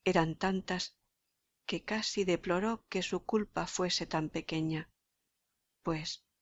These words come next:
bastaría la más insignificante de sus nobles acciones para inclinar la balanza en su favor. Y ella quería ostentarlas allí todas,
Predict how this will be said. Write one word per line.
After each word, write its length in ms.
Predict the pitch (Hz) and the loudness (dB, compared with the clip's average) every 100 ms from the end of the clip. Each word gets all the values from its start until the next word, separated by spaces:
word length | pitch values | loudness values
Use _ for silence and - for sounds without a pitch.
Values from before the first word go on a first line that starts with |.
| _ _ _ _ _ _ _ | _ _ _ _ _ _ _
bastaría 680 | - 170 - 170 180 190 180 | 0 0 2 2 6 6 6
la 160 | 165 160 | 6 6
más 280 | 180 190 185 | 6 4 2
insignificante 1080 | 175 - 160 175 165 - - 196 185 - 160 | 2 0 0 0 0 -4 2 4 4 0 -2
de 120 | 160 | -2
sus 260 | 160 - | -2 0
nobles 400 | 185 190 170 160 | 2 2 2 -2
acciones 580 | 151 - 180 170 165 - _ _ _ _ _ _ _ | -2 -2 2 2 2 -4 _ _ _ _ _ _ _
para 200 | - 185 | -2 2
inclinar 540 | 175 165 180 180 233 190 | 2 2 2 4 2 0
la 100 | 165 | 0
balanza 460 | 160 208 196 165 | 2 2 0 -2
en 80 | 160 | -4
su 140 | - | -4
favor. 440 | 165 147 147 - - _ _ _ _ _ _ _ _ _ _ _ _ _ _ _ _ _ _ _ _ _ _ _ | -4 -4 -6 -12 -18 _ _ _ _ _ _ _ _ _ _ _ _ _ _ _ _ _ _ _ _ _ _ _
Y 180 | 208 233 | 2 2
ella 220 | 220 226 | 2 0
quería 460 | - 175 180 190 190 | 0 2 6 6 6
ostentarlas 880 | 185 - 185 - 175 180 151 156 | 4 2 2 2 0 0 -2 -2
allí 240 | 151 165 156 | -2 -2 -2
todas, 640 | - 156 143 156 170 - | 0 0 0 -2 -6 -8